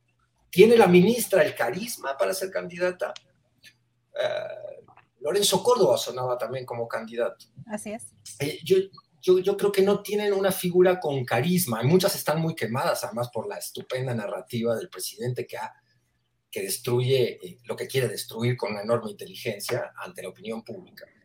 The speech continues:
Speaker 1: Ellos mismos se destruyen. Yo, yo siempre digo, por ejemplo, si Lorenzo Córdoba se hubiera bajado el sueldo, hubiera dicho, "Acepto a la Constitución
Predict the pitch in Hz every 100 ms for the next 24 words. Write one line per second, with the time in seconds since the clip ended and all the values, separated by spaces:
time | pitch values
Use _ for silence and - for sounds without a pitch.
0 | _ - - 180 170 185 143 156 - -
1 | 226 202 190 _ - - - 233 226 208
2 | 202 185 180 190 185 - 143 156 190 185
3 | 185 175 180 170 - 120 151 135 120 123
4 | - 123 - - 90 95 - _ _ _
5 | _ _ _ _ _ _ _ _ - 185
6 | 190 190 175 - 233 233 180 147 139 -
7 | - - - -